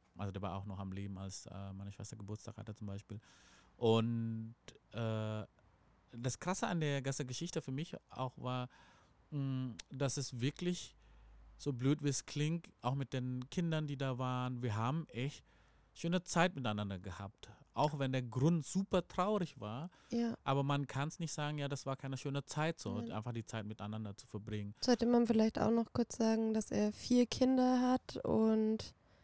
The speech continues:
Speaker 2: also alle mit Partner und zwei, drei, vier Enkelkinder?
Speaker 1: Mhm.
Speaker 2: Fünf
Speaker 1: Weiß ich nicht.
Speaker 2: Enkelkinder.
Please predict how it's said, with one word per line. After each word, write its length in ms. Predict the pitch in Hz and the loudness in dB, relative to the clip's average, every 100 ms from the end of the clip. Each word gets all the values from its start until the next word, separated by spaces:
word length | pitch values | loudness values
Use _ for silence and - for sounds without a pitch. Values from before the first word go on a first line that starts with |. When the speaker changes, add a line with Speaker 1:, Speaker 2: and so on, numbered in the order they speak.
| _ _ _ - | _ _ _ 2
Speaker 2:
also 180 | 208 214 | 6 8
alle 300 | 226 226 233 | 8 10 8
mit 200 | 226 - | 6 2
Partner 760 | - 226 240 - 247 240 240 262 | 2 4 4 4 4 6 4 2
und 640 | 220 220 226 226 220 - - - _ - | 4 4 4 4 2 -2 -12 -20 _ -6
zwei, 340 | - 226 233 | 0 2 0
drei, 340 | - 226 233 240 | 0 -2 0 -2
vier 540 | - - 247 269 277 - _ - | -6 0 2 2 -2 -8 _ -4
Enkelkinder? 640 | 247 269 285 - 294 320 - | -2 0 -2 -2 -2 -2 -4
Speaker 1:
Mhm. 300 | 117 123 139 - | -4 -2 -4 -2
Speaker 2:
Fünf 300 | - 269 240 | 6 6 6
Speaker 1:
Weiß 80 | - _ _ _ _ _ _ _ _ _ - | -4 _ _ _ _ _ _ _ _ _ -4
ich 60 | |
nicht. 120 | 233 233 | -2 -2
Speaker 2:
Enkelkinder. 440 | 127 110 208 | -4 -4 -6